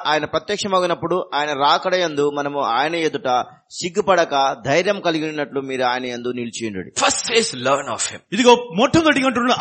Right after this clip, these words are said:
Speaker 3: ఆయన ఎదుట నుంచి నేర్చుకో.
Speaker 2: Second says, "Abide in him."
Speaker 3: ఇదిగో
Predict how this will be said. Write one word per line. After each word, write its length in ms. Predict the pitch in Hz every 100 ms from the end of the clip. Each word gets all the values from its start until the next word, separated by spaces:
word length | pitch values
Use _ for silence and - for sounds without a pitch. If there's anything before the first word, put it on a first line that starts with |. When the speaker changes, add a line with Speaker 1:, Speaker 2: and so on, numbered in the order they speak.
| 233
Speaker 3:
ఆయన 220 | 339 339
ఎదుట 160 | 339 320 311
నుంచి 220 | - 285
నేర్చుకో. 400 | 285 - - 208 131 - - 233
Speaker 2:
Second 320 | - 269 247 226
says, 240 | 220 226 - - _ _ - 156
"Abide 360 | 135 202 208 196
in 40 | 143
him." 80 | 127 - -
Speaker 3:
ఇదిగో 180 | 214 254